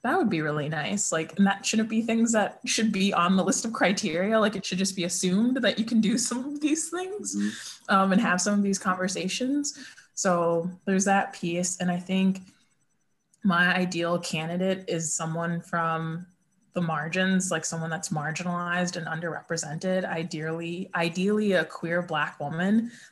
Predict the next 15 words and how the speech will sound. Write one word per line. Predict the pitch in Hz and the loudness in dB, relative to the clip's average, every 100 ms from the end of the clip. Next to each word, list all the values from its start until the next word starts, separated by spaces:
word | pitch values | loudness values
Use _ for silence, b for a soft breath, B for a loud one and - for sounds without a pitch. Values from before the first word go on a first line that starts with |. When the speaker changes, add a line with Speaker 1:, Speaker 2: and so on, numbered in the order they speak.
| - | -2
Speaker 1:
like, | 170 165 160 - - | 0 2 -2 -6 -12
someone | - - 185 196 | -6 -2 2 2
that | 196 - | 0 -2
doesn't | 170 160 | -6 -6
come | 156 170 | -6 -4
from | 170 160 | -6 -6
privilege, | 160 160 - 170 | -6 -4 -4 -4
someone | - 165 | -4 -4
that | 170 - | -4 -4
doesn't | 156 165 | -8 -8
come | - 156 165 | -6 -4 -4
from | 170 160 156 | -4 -4 -4
financial | 160 156 156 - | -4 -4 -6 -6
stability | 165 - 156 151 156 151 156 156 B B - | -6 -4 -6 -6 -4 -4 -6 -8 B B -4
or | 160 165 160 | 0 0 0